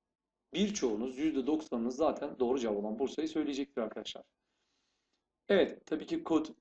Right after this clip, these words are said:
may, can vesaire gibi modullar sizi tereddüte düşürecektir. Ancak benim size tavsiyem, cümlede ihtimal anlamı gerektirecek özel bir unsur olmadığı sürece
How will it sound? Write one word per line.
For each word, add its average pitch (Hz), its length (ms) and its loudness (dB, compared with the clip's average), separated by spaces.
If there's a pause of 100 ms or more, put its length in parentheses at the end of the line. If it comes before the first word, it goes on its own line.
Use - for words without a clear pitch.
(100)
may, 131 420 0
can 127 440 -2
vesaire 117 360 -2
gibi 113 200 -4
modullar 107 480 -2
sizi - 300 -6
tereddüte - 420 -4
düşürecektir. 143 600 -6 (300)
Ancak 120 340 0
benim 120 180 0
size 110 220 -4
tavsiyem, - 480 -2 (600)
cümlede 139 500 4 (580)
ihtimal 143 460 0
anlamı 120 300 0
gerektirecek 113 720 -2 (340)
özel 131 380 0
bir 131 100 2
unsur 117 300 -2
olmadığı 123 440 2
sürece 107 440 -2